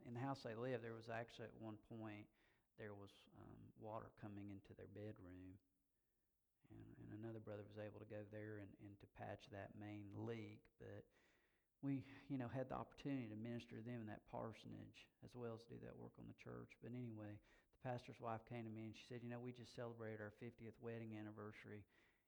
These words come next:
and I can't think of a nicer present than you guys coming out here."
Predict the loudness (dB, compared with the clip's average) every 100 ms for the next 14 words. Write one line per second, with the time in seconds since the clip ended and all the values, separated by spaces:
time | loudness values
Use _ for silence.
0 | -6 0 0 0 -2 -8 -4 -6 -6 -8
1 | 0 0 0 -4 -8 -6 -4 -4 -8 -12
2 | _ _ _ _ _ _ _ _ _ _
3 | _ _ _ -16 -12 -10 -6 -6 -6 -8
4 | -8 -6 -6 -6 -8 -10